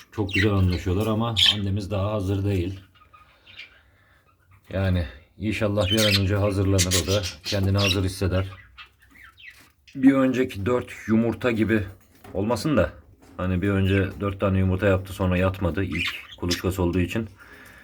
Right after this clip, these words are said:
İnşallah bunlardan da güzel yavrularımızı alacağız renk renk. Çünkü bayağı bir değişik renklerde yavru çıkacağını ümit ediyorum. Çünkü şu mavi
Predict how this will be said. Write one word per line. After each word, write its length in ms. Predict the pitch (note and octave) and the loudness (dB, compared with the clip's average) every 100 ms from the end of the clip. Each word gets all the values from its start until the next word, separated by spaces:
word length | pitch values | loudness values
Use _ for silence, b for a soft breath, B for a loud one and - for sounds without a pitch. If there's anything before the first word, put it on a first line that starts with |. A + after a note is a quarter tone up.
| B B B B B B - | B B B B B B -6
İnşallah 600 | A#2+ A2 - F#2 G#2 G#2 - - - - _ _ _ _ _ - | 0 2 4 4 4 0 -6 -6 -6 -16 _ _ _ _ _ -8
bunlardan 560 | F2+ F#2+ F#2+ F#2+ F2+ | -2 0 2 2 2
da 200 | F2+ G2 F#2 - | 0 -2 -6 -2
güzel 320 | F#2+ F#2+ F#2+ | 0 2 2
yavrularımızı 840 | F#2 F2+ F2 E2+ E2+ E2 D2+ F2+ G2 D2 | 2 2 0 0 0 -2 -2 -2 -2 -4
alacağız 580 | F2+ F2+ D2+ F2 F2+ F#2 | -2 -2 0 -4 -4 0
renk 320 | F#2+ F#2 - | 0 0 -2
renk. 220 | F#2+ F#2+ - - | -4 -4 -10 -12
Çünkü 420 | F#2+ F#2 A2 G2 - _ _ _ | -8 -4 -4 -6 -12 _ _ _
bayağı 500 | F#2+ G2+ G2+ F#2+ F2+ | -4 -2 2 2 2
bir 260 | G2 G2 G2 - - E2 | 0 -2 -10 -18 -14 -8
değişik 500 | G2 G2 F#2 - G2+ - - - - _ _ B B B B B B B B B B B _ _ _ _ _ _ | -2 -2 -2 -2 -4 -6 -10 -12 -20 _ _ B B B B B B B B B B B _ _ _ _ _ _
renklerde 580 | F2 F#2 F#2 F#2 F2+ E2+ | -2 0 0 0 0 2
yavru 340 | G2+ F#2+ F#2+ F#2+ | 2 2 2 -2
çıkacağını 540 | - F#2 F#2 F2+ F2+ | -2 0 2 0 2
ümit 200 | F#2+ F#2 | 0 0
ediyorum. 460 | F#2 F#2+ E2+ F2+ F#2+ - _ _ _ _ - | 0 0 0 -2 -6 -14 _ _ _ _ -14
Çünkü 460 | G2 F#2 G2+ F#2+ | -6 -4 -2 -2
şu 140 | F#2 F#2+ | 0 2
mavi 580 | F#2 F#2+ F#2 F#2 F2+ | 2 2 2 0 -2